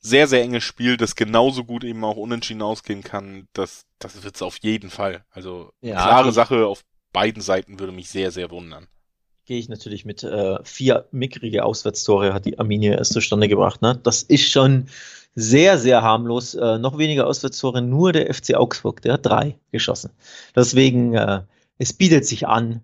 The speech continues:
Speaker 2: eine Underwette zu platzieren, logischerweise. Also under zwei Komma fünf, ähm, eins siebziger, eins, teilweise eins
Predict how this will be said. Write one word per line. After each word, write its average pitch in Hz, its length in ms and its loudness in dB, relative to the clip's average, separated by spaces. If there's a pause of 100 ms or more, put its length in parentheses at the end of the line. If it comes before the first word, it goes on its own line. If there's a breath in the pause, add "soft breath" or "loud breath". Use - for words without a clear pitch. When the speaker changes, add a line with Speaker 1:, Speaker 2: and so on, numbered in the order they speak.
(1160)
Speaker 2:
eine 117 140 -2
Underwette 95 500 -6
zu 107 140 -18
platzieren, 95 400 -12
logischerweise. 98 680 -8
Also - 220 -10
under 104 300 2
zwei 98 240 2
Komma 95 240 -6
fünf, 104 440 -4 (460)
ähm, 98 460 0 (560)
eins 131 260 2
siebziger, 123 460 2
eins, 120 420 -6
teilweise 113 480 0
eins - 400 -10